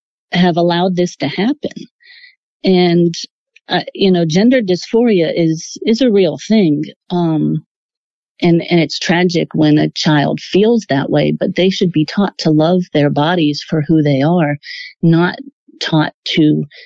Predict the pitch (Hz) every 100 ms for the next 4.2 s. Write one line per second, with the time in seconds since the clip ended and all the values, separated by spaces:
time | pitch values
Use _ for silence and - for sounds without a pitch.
0 | - - 208 254 220 - 143 139 - 120
1 | 147 135 151 - - - - - _ -
2 | 185 180 170 165 165 170 - - _ _
3 | _ _ - - 240 196 185 180 196 214
4 | 196 180